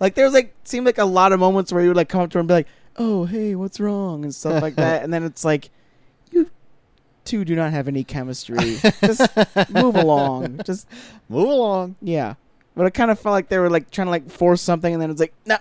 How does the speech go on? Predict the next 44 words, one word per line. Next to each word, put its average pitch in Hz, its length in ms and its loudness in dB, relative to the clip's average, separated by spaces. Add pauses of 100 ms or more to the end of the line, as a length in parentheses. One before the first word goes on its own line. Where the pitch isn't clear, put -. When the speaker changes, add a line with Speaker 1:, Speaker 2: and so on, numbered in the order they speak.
Speaker 1:
not 202 160 2
working. 185 380 4
Let's 185 180 -2
go, 170 480 4 (100)
let's - 160 -20
go 165 140 0
somewhere 147 320 -8
else." 135 420 -10 (880)
Speaker 2:
Ah, 165 160 0
I 127 60 0
didn't 110 200 -10
get 87 160 -18
that 80 160 -16
as 82 160 -16
much. 80 420 -20 (380)
Speaker 1:
I 185 120 -10
don't 117 80 -10
know. 127 120 -14
Well, 175 260 4
maybe 165 220 2
I'm 143 100 -4
just 135 160 -12 (440)
nitpicking. 123 680 -10 (160)
Speaker 2:
<sighs> - 140 -20
There 87 160 -14
you 76 60 -16
go. 80 200 -16 (460)
Nitpicking. - 920 -20
Speaker 1:
I'm 113 120 -20
picking 156 180 -10
Speaker 2:
What 160 80 -2
we 220 100 -2
Speaker 1:
that - 40 -6
Speaker 2:
do 277 100 -2
Speaker 1:
nit. 147 80 -2
Speaker 2:
best. - 480 -4 (260)
Speaker 1:
That's - 100 -20
what 113 100 -10
we 165 80 4
do. 220 200 8 (360)
Speaker 2:
Picking 190 320 -10
nits. - 500 -12 (640)
Speaker 1:
Picking 165 500 -10
them 139 320 -8